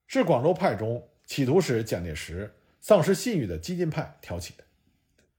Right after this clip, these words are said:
很快呢，西方在华的外交官及其本国的外交部就接受了日本领事的说法，那就是南京事件是受共产党的煽动。这个解释后来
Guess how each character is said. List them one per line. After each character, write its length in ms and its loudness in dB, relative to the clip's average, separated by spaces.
很 160 4
快 200 8
呢， 220 -4
西 180 2
方 160 6
在 160 6
华 160 2
的 60 6
外 120 6
交 140 2
官 340 -2
及 180 -2
其 80 6
本 260 -4
国 160 -8
的 280 -2
外 100 2
交 140 2
部 280 -10
就 160 8
接 240 8
受 220 6
了 140 0
日 100 -2
本 160 -2
领 140 -6
事 120 -8
的 60 -6
说 180 -2
法， 300 -10
那 160 6
就 140 4
是 100 -4
南 240 -4
京 100 0
事 220 -2
件 260 -6
是 200 2
受 360 4
共 140 0
产 180 -2
党 140 -10
的 60 -18
煽 260 -6
动。 180 -12
这 140 4
个 80 8
解 180 2
释 140 0
后 220 4
来 340 -8